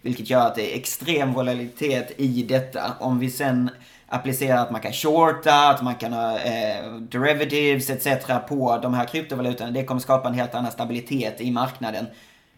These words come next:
tror jag. Eh, ta inte detta som ett legal advice, men det tror jag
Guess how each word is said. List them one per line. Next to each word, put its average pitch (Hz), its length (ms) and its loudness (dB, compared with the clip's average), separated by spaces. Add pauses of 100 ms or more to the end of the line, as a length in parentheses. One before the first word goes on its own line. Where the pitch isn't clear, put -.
(380)
tror 190 260 4
jag. 127 260 8 (260)
Eh, 110 360 -6 (140)
ta 147 160 2
inte 139 180 -2
detta 131 260 -2
som 123 200 -2
ett 120 240 -4
legal 123 360 0
advice, 175 480 4
men 131 220 2
det 131 140 0
tror - 320 -10
jag 117 260 -2